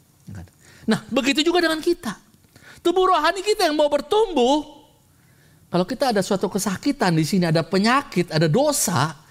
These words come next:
kita nggak punya nafsu makan di sana. Ya. Nah, satu hal kita harus tahu, di sini saya em-, eh, mungkin next slide-nya bisa ya.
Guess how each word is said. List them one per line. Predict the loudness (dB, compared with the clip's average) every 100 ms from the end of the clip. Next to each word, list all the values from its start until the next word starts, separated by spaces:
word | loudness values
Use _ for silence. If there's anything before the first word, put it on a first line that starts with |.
| -20 _ -20 -20 _ _ _
kita | -12 -4 -2
nggak | 0
punya | 0 0 0
nafsu | -2 -2
makan | -2 -4 -8 -14
di | -16
sana. | -20 _ _ _ _ _ _ _ _ -20
Ya. | -20 -20 _ _ _ _ _ _ -8
Nah, | -8 -8 -20 _ _ _ _ -12 -12 -14 -20 -6
satu | -2 0 2
hal | 0
kita | 0 0 0
harus |
tahu, | 0 2 0 -2 -12 _
di | -2 0
sini | 0
saya | 2 0 0
em-, | -2 -4 -10 _ _ _ -2
eh, | 0 2 0 -2 -6 -8
mungkin | -6 -2 -2
next | -2 -2
slide-nya | -2 -2 -4 -8
bisa | -8 -10
ya. | -12